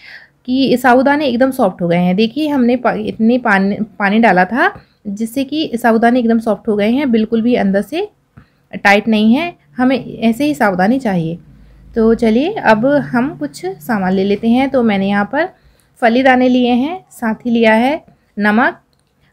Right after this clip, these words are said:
अगर आप व्रत के लिए बना रहे हैं तो यहाँ पर सेंधा नमक का इस्तेमाल करें। आधा छोटा चम्मच जीरा, हरी मिर्च।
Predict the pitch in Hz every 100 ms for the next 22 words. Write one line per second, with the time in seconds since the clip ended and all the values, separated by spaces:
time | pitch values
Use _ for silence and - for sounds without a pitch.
0 | _ 214 226 233 214 220 262 269 269 262
1 | 247 254 277 269 247 220 277 240 196 214
2 | 208 202 226 240 233 226 247 277 349 _
3 | _ _ _ _ _ - 247 339 - 262
4 | 254 247 214 190 208 214 262 370 _ _
5 | _ _ _ _ _ _ _ _ _ _
6 | _ _ _ _ _ _ _ _ _ _
7 | _ _ _ _ _ _ _ _ _ _
8 | _ _ _ _ _ _ 262 254 285 294
9 | 320